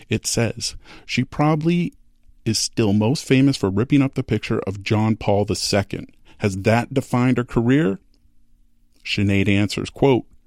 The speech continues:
"Yes, in a beautiful fucking way. There was no doubt about who this bitch is. There was no mistaking this woman for a pop star.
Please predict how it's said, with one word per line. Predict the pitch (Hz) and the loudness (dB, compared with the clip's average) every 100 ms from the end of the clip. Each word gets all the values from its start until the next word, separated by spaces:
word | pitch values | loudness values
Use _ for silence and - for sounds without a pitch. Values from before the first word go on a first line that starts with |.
| - - - | -20 -18 -8
"Yes, | 101 113 110 - - - _ - - | 0 2 2 -2 -10 -12 _ -8 -2
in | 104 | -2
a | 92 | -2
beautiful | 95 120 127 - 131 | 0 0 0 0 -4
fucking | - - 117 - 113 107 | -4 -2 -2 0 0 0
way. | 101 98 92 101 - _ _ _ _ _ _ - - - | 0 0 -2 -6 -14 _ _ _ _ _ _ -20 -20 -4
There | 117 127 | 0 2
was | 104 98 | 0 0
no | 107 120 131 | 2 2 0
doubt | 101 120 117 104 | 0 0 2 0
about | 95 98 92 - | 0 -2 -4 -2
who | 117 101 | -2 -2
this | 95 113 - | -2 -2 -2
bitch | - 104 98 - | -4 -2 -2 -2
is. | 98 92 92 - - _ _ _ _ _ _ _ _ - - | -2 0 -2 -6 -14 _ _ _ _ _ _ _ _ -20 -2
There | 117 151 | 2 4
was | 143 123 | 4 4
no | 131 139 | 4 4
mistaking | 123 - - 139 139 117 110 | 2 -2 0 0 2 0 2
this | 120 151 - | 2 0 -2
woman | 110 107 104 101 - _ | 0 0 0 -2 -8 _
for | - 107 95 | -2 0 -2
a | |
pop | - - 131 - | -6 -2 -2 -2
star. | - - 95 80 - | -6 -2 -2 -2 -10